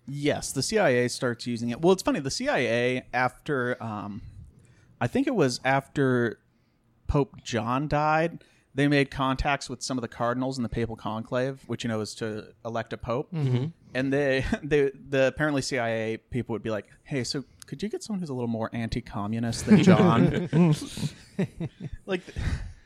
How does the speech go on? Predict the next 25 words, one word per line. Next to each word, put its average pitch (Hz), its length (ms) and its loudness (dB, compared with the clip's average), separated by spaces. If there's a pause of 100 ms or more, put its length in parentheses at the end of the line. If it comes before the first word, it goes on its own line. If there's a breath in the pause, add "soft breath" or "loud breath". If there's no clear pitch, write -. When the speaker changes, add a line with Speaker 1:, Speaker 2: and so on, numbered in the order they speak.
(880 loud breath)
Speaker 1:
just 220 160 0
the 320 100 2
C-, - 320 -4
the, 170 280 6
the, 165 180 8
the 160 100 4
balls 180 340 6
of 165 80 -4
the 139 80 2
C 135 200 2
I 120 120 6
A 113 140 4
to 110 80 4
just 104 240 -2
intervene 117 840 0
in, 107 520 -4 (960 soft breath)
in 123 140 2
a, 110 100 2 (180)
in 131 140 2
a 117 220 6
papal 123 320 2
conclave 101 680 -8
Speaker 3:
Right, 101 160 2
Speaker 1:
is, - 140 -6
Speaker 3:
right. 101 240 0